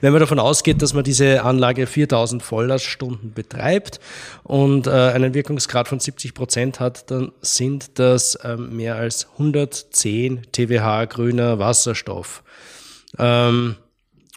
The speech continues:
und man braucht dafür hundertsechzig T W H, äh, grünen Strom. Aktuell haben wir, äh, in der E U siebenundzwanzig laut Hydrogen Observatory einen Wasserstoffbedarf von fün-, fast zweihundertsiebzig T W H,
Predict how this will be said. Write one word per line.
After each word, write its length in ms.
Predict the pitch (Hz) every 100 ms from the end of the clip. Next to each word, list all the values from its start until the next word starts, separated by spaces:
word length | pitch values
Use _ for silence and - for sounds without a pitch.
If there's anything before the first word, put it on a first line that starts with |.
| _ _ -
und 120 | 120
man 100 | 127
braucht 440 | 113 110 - -
dafür 200 | 120 127
hundertsechzig 680 | 120 127 - 113 - - 120
T 160 | - 120
W 100 | 117
H, 460 | 107 110 110 104 _
äh, 240 | 113 107 104
grünen 360 | 127 123 120
Strom. 540 | - - 107 110 101 90 - _ _ _ _ _ _ _ _ _ _ _ -
Aktuell 600 | 127 - 120 110 139 147
haben 180 | 127 127
wir, 300 | 131 131 131 - - - -
äh, 480 | - 127 127 127 120
in 100 | 135
der 160 | 131 135
E 100 | 127
U 180 | 131 127
siebenundzwanzig 640 | 139 131 123 123 - 123
laut 280 | 117 117 113
Hydrogen 540 | 117 131 120 123 117
Observatory 800 | 113 - - 117 123 120 113 117
einen 220 | 113 117 110
Wasserstoffbedarf 720 | 113 117 - 117 - 107 107
von 180 | 131 117
fün-, 220 | 127 127 -
fast 360 | - 123 - -
zweihundertsiebzig 1000 | - 113 123 - - 151 - - 107 -
T 160 | - 101
W 120 | 104
H, 260 | - -